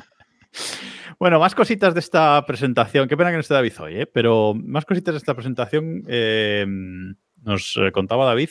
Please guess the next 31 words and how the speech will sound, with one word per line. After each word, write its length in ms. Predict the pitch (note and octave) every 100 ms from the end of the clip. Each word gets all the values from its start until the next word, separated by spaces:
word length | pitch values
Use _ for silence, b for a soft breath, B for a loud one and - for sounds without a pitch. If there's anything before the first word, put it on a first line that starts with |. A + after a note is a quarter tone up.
| _
que 460 | B2 A2 G2 F#2+ G2+
Lobato 640 | G#2 G#2 A#2 - G3+ - _ _ _ _ _ _
no 340 | C3+ C#3 F#3 E3
ha 60 |
firmado 520 | - G2 F#2 F#2+ B2 E3+
todavía 380 | F#2 F2 F2+
por 440 | D#2+ E2+ E2 D#2+ D#2+
dazón. 520 | D#2 - B2 F#3 A#3 B B B B B -
Eh, 840 | A2 G#2+ G2+ G2 F#2+ F#2 F#2 F2+ F2 _ A#2
va 60 | D3+
a 20 |
haber 120 | C#3
cambios 600 | - F#2+ C3 G3 G3 - -
en 120 | F#2+
dazón. 440 | E2+ - C#3 A#3 - -
Ya 80 | -
sabemos 360 | - F2+ E2+
alguno, 380 | F2 E2 G2+ F2
pero 180 | D#2+ D#2
ya, 380 | D#2+ D#2+ D#2 D#2 A#2+
ya 120 | - E2+
lo 100 | F2
comentaremos. 840 | F2 F2 F2 F#2+ D#3 G#3 - - -
Eh, 880 | G#2 F#2+ F2+ F#2 F2+ F2+ F2 F2 - _ _ _ _ _ _ _
y 100 | A#2
parece 300 | A#2+ A2+ G#2+
ser 140 | A#2+ C3
que 120 | A#2
en 200 | G#2 G2
quince 520 | - C3 C#3 - A#2
días, 720 | A#2+ D3 E3+ F#3+ - - -